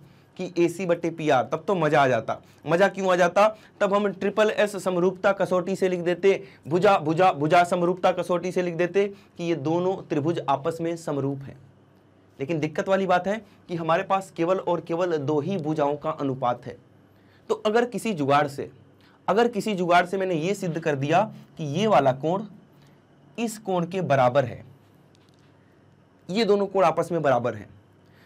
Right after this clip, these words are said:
तब तो हो जाएगा, मतलब मज़ा आ जाएगा कि सर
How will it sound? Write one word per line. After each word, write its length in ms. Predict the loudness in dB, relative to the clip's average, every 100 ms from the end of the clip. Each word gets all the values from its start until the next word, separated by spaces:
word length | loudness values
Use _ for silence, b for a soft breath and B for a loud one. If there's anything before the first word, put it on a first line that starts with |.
| b -8
तब 120 | -4
तो 60 | -2
हो 120 | 2
जाएगा, 260 | 4 2 0
मतलब 220 | -2 0
मज़ा 240 | 0 2 4
आ 40 |
जाएगा 320 | 4 2 0 -4 b b
कि 60 | -8
सर 280 | -2 -2